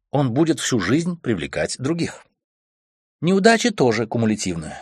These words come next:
Неудачники больше склонны к дальнейшим неудачам, даже если мы не будем брать в расчет, что человеку, деморализованному невезением, безусловно, проще угодить в ловушку новых неудач. Надо сказать, кумулятивное преимущество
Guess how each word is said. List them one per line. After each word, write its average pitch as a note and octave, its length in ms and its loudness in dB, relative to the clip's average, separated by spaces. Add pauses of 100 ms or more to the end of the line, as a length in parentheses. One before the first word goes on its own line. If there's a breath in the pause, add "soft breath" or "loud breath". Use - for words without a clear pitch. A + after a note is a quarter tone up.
(220)
Неудачники E3 680 2
больше F3 400 2
склонны D#3 500 2
к D3 60 -2
дальнейшим A2+ 560 2
неудачам, E2 640 0
даже D3 320 4
если G#2+ 300 -2
мы C3+ 120 2
не D#3 120 2
будем D#3 300 0
брать F#2+ 220 2
в - 40 -6
расчет, - 420 -2 (260 loud breath)
что - 240 0
человеку, A#2+ 600 0
деморализованному D3 920 2
невезением, F#3 580 -2
безусловно, G3+ 540 0
проще D3+ 500 0
угодить G2+ 580 -2
в G#2+ 120 -4
ловушку F2+ 460 -2
новых C2 440 -8
неудач. - 500 -8 (920)
Надо G3 180 4
сказать, F3+ 540 0
кумулятивное D3+ 640 2
преимущество C#3 840 -2